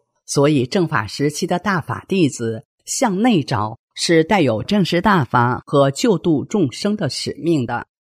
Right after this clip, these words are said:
也更显得严肃而神圣。四，整体提高，整体升华。一个大法弟子出现大的病业干扰，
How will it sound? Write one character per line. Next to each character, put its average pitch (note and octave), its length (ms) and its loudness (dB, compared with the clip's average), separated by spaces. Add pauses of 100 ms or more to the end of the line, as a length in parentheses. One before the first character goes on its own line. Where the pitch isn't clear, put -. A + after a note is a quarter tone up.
(180)
也 D#3+ 240 4
更 A3 260 2
显 A2 280 0
得 A#2+ 200 -2
严 B2+ 320 2
肃 G#3 280 2
而 C3+ 260 0
神 A#2 400 -6
圣。 D3+ 300 -4 (1000)
四， - 480 0 (400)
整 F3 260 4
体 B2 280 -2
提 D#3 240 2
高， F3+ 440 2
整 E3+ 300 2
体 A2+ 300 -6
升 G#3 340 0
华。 A#2 440 0 (480)
一 F#3+ 160 4
个 B3 120 4
大 A#3 220 2
法 A2 220 0
弟 F#3+ 180 2
子 C3 260 0
出 G#3+ 220 2
现 D#3+ 320 2
大 G3 180 -2
的 B2 120 -2
病 C3 320 0
业 D#3 160 4
干 E3+ 280 0
扰， G#2+ 380 -2